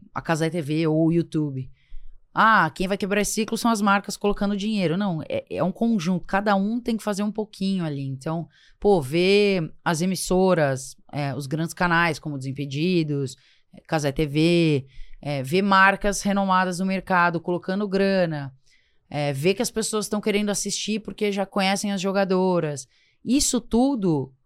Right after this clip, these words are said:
é, se cada um fizer o trabalho ali da, desse ciclo, a roda gira.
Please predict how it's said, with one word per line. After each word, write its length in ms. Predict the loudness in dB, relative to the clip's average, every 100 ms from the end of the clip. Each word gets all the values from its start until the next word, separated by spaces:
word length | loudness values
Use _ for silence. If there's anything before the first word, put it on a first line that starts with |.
| -6
é, 460 | -2 -2 -2 -6 -8 -14 _
se 140 | -12 0
cada 260 | 2 4 2
um 100 | 0
fizer 260 | 0 2
o 60 | 2
trabalho 500 | 2 2 4 4 2
ali 220 | 0 -2
da, 360 | 0 0 -2 -6
desse 300 | -10 -10 -10
ciclo, 560 | -8 -6 -6 -6 -12 -12 _ _
a 80 | 0
roda 260 | 2 2 2
gira. 380 | -2 -4 -4